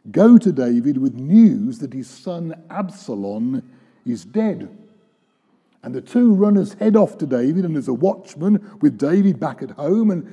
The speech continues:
the watchman sees two runners coming. And he says, "I think the running of the first is like the running of Ahimaaz, the son of Zadok." You see, Ahimaaz had got a run, and it was recognisable.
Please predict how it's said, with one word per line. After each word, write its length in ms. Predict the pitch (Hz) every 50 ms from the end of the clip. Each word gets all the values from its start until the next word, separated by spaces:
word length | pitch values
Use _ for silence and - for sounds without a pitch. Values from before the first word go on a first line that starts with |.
| - - _
the 60 | 135
watchman 480 | 131 180 190 180 180 - 175 175 175
sees 400 | 165 - 254 269 262 240 214 -
two 260 | - - 226 208 185 170
runners 440 | 170 208 226 220 202 180 170 -
coming. 560 | - 233 247 277 254 220 147 110 90 82 - _ _ _ _ _ _ _ _ _ _ _ _ _ _ _ _ _ _ _ _ _ _ _ _ _ _ _ _ _ _ _ _
And 100 | - 143
he 100 | 143 131
says, 380 | - - 170 170 160 120 110 196 -
"I 120 | - 165
think 240 | 160 - 254 254 269
the 80 | 226 208
running 360 | 180 220 220 220 226 220 214
of 100 | 185 160
the 80 | 170 -
first 500 | - - 240 240 220 175 156 - - 185
is 120 | 139 156
like 200 | 190 185 202 202
the 100 | 190 170
running 400 | 160 196 196 202 190 190 185 202
of 240 | 214 185 170 - - - - _ _
Ahimaaz, 840 | 214 214 196 208 247 254 233 202 180 160 123 101 95 - - - - _ _ _ _
the 100 | - 156
son 280 | - - - 214 208 208
of 120 | 202 165
Zadok." 640 | 156 214 220 247 262 240 214 165 - - - - - _ _ _ _ _ _ _ _ _ _ _ _ _ _ _ _ _ _ _
You 80 | 190
see, 200 | - 220 220 226
Ahimaaz 680 | - - 220 226 - - 277 262 202 - - 127 - -
had 100 | 196 165
got 100 | 196 196
a 120 | 202 208
run, 400 | 214 202 233 262 294 311 277 220
and 120 | 190 185 196
it 60 | 208
was 120 | 190 165
recognisable. 1000 | 185 247 247 247 277 254 262 254 233 202 202 196 147 170 165 143 131 110 95